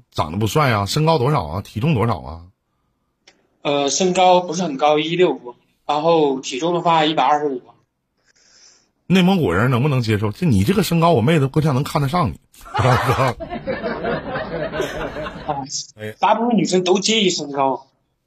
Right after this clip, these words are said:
Speaker 2: 像我这样子
Speaker 1: 是啊。嗯。
Speaker 2: 难找。
Speaker 1: 对，这句话其实说的对，就很多人想去的这个地方都是当地人活得腻歪的地方，真，真是。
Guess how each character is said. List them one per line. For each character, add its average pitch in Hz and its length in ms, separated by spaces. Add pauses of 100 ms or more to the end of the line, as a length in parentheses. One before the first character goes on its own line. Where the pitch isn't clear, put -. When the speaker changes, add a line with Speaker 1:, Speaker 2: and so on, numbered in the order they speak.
Speaker 2:
像 - 200
我 262 220
这 147 80
样 175 180
子 - 140
Speaker 1:
是 127 380
啊。 - 20 (200)
嗯。 143 200
Speaker 2:
难 139 220
找。 - 180 (1700)
Speaker 1:
对， 143 200
这 190 120
句 170 80
话 160 200
其 143 120
实 151 80
说 143 200
的 151 100
对， 156 180
就 202 200
很 127 200
多 190 140
人 175 180
想 92 280
去 196 240
的 143 100
这 131 100
个 147 100
地 180 180
方 120 120
都 139 140
是 151 100
当 147 220
地 175 120
人 117 260
活 101 240
得 143 80
腻 196 200
歪 135 80
的 98 120
地 104 160
方， 80 180
真， 110 220
真 92 180
是。 - 140